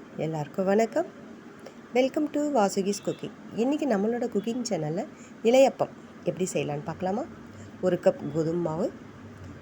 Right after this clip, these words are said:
ஒரு தேங்காய் ஃபுல்லா துருவி வச்சிருக்கேன், ஒரு கப் வெல்லம், கொஞ்சம் ஏலக்காய், கொஞ்சம் உப்பு. அவ்வளோதாங்க இதுக்கு தேவையான பொருட்கள். இப்போ ஒரு பாத்திரத்துல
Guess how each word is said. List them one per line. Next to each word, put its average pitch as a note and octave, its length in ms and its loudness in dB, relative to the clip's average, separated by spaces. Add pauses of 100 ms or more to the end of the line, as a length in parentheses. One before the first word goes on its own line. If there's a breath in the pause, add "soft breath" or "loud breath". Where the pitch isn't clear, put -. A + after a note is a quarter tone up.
ஒரு G3 180 6
தேங்காய் E3 320 6
ஃபுல்லா D#3+ 260 -2
துருவி D3+ 240 -2
வச்சிருக்கேன், F#3 400 -4 (760)
ஒரு F#3+ 180 4
கப் - 160 2 (300)
வெல்லம், E3+ 300 2 (320)
கொஞ்சம் G#3 360 4
ஏலக்காய், D3+ 340 0 (240)
கொஞ்சம் B3 360 4
உப்பு. - 200 -6 (640)
அவ்வளோதாங்க E3 400 2
இதுக்கு D#3+ 220 -4
தேவையான D3+ 380 2
பொருட்கள். D3 360 -2 (580 loud breath)
இப்போ F3+ 220 0
ஒரு D#3 160 2
பாத்திரத்துல D#3+ 480 0